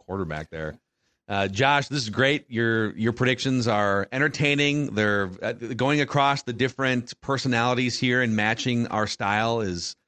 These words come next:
very creative. Since you've got this life-changing platform right now, is there anyone in your life you'd like to thank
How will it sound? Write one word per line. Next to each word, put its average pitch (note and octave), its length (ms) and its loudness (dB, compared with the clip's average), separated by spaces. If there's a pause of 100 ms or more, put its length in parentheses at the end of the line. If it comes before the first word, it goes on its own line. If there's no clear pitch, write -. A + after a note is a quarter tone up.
(280)
very B2+ 180 2
creative. B2 400 2
Since A#2+ 200 -4
you've A#2 120 -4
got D3 260 2
this C#3 220 -4
life-changing C3 600 0
platform A2+ 520 -2
right F#2 180 -2
now, F#2 260 -2
is F#2+ 80 -4
there G#2 80 -2
anyone C#3 360 2
in C3 100 0
your B2+ 140 2
life A#2 260 2
you'd G#2 80 0
like G2+ 160 0
to G#2 80 -6
thank F#2 400 -4